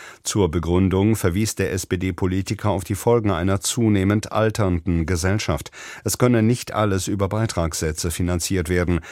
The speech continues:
sagte Lauterbach zur Eröffnung der Altenpflegemesse in Essen. Prognosen zufolge werde die Zahl der Pflegebedürftigen von derzeit fünf Millionen noch einmal um vierzig Prozent ansteigen.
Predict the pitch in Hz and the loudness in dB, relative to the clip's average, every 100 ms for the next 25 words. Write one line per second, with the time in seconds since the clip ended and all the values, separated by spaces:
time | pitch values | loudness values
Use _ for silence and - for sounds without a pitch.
0 | - - 90 80 87 80 82 85 80 - | -10 -2 -2 0 0 0 0 -2 -4 -4
1 | - 107 92 - 90 98 - 101 98 85 | -4 -2 -2 -2 -4 -4 -2 -2 0 -2
2 | 82 - 95 98 101 - 101 98 87 80 | -4 -2 -4 -2 -4 -2 -4 -2 -2 -2
3 | 78 - 76 87 - 92 - 76 - - | -2 -4 -4 -4 -2 -2 0 -2 -6 -18
4 | - - - 92 92 92 123 131 120 110 | -20 -18 -4 0 2 2 2 2 0 0
5 | - 101 110 117 127 - - - 90 90 | 0 2 2 2 -2 -4 -16 -2 0 2
6 | 92 85 85 80 - 82 104 107 - 101 | 2 0 -2 -4 -2 -2 0 -2 -2 -2
7 | 107 101 87 90 95 - 104 113 - 92 | 0 0 0 0 0 0 2 2 0 -2
8 | 98 87 92 - 87 80 - 147 - 82 | 0 0 0 0 -2 -2 -2 -4 -2 -4
9 | 71 85 104 95 - 90 82 - 101 101 | -2 0 2 2 0 -4 -4 -2 0 2
10 | 101 113 - 90 90 - 135 - 101 - | 2 0 0 0 -2 -4 -4 -2 -4 -4
11 | 92 - 95 95 - 95 98 - 73 64 | -6 -2 -2 -2 -2 -2 -2 -2 -4 -4
12 | 87 | -12